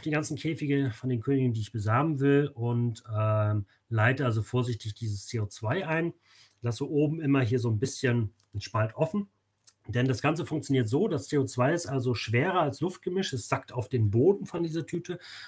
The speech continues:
und, äh, das Luftgemisch, also Sauerstoff und die ganzen anderen Bestandteile, versuchen also nach oben hin zu flüchten und diese Möglichkeit sollten wir diesen Bestandteilen natürlich auch geben.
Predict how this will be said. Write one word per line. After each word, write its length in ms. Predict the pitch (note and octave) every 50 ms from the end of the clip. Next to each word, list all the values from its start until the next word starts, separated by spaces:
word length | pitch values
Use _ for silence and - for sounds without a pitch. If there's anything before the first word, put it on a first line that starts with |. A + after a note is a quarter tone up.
| - -
und, 340 | C#3 C3+ C3+ C#3 C3+ C3+ C#3+
äh, 160 | C#3 B2+ A2+
das 160 | A2 G2+ -
Luftgemisch, 580 | E3 F#3+ - - - D3 C#3+ D3 D3+ - - B2
also 380 | A#2+ A2+ G2+ G2+ F#2+ F#2 F#2 - _ -
Sauerstoff 440 | - D#3+ E3 C#3+ - - C#3 B2+ -
und 60 | A#2
die 60 | G2+ G#2
ganzen 200 | A2+ G#2+ G2+ -
anderen 180 | B2+ C3+ C3+ C3
Bestandteile, 480 | B2+ A#2 - B2+ A#2 G#2+ A2+ A#2 A2+
versuchen 340 | - A#2 G#2+ C3+ C#3+ C#3+ C#3+
also 160 | C3 A#2+ A2+
nach 120 | A2+ G#2+ G#2
oben 220 | E3+ D#3+ C#3 C3
hin 120 | A#2 G#2+
zu 100 | - -
flüchten 380 | - - D3+ E3+ - - F#3 D#3+ - - - - - -
und 140 | - A#2+ A2+
diese 120 | A#2+ A#2+ B2
Möglichkeit 460 | B2 C3 C3 B2+ G#2+ - B2 A#2 A2+
sollten 220 | B2 B2 C3+ C3
wir 60 | B2
diesen 220 | A#2 A#2+ A#2 A#2+ A#2
Bestandteilen 460 | A#2+ A2+ - C#3+ C#3+ A2 C3 C3 B2+
natürlich 300 | A#2 A2+ G#2+ B2 A#2+ A2
auch 100 | G2 F#2+
geben. 320 | - B2 C3+ D#3+ E3 D3